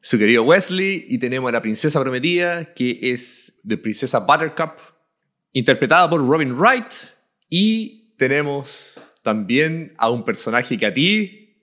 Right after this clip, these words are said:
es importante, po. Para ti, weón, tú sabes más de él que yo, po, weón.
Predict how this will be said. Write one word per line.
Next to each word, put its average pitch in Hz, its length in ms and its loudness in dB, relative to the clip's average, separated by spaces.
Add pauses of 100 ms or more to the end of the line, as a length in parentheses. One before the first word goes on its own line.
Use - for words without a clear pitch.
es 120 180 2
importante, 143 640 0
po. 98 200 -6
Para 113 200 -2
ti, 143 200 0
weón, 151 720 -6
tú 170 100 0
sabes 175 220 6
más 190 160 2
de 202 100 4
él 220 100 2
que 214 120 2
yo, 208 140 2
po, 113 140 0
weón. 90 260 -8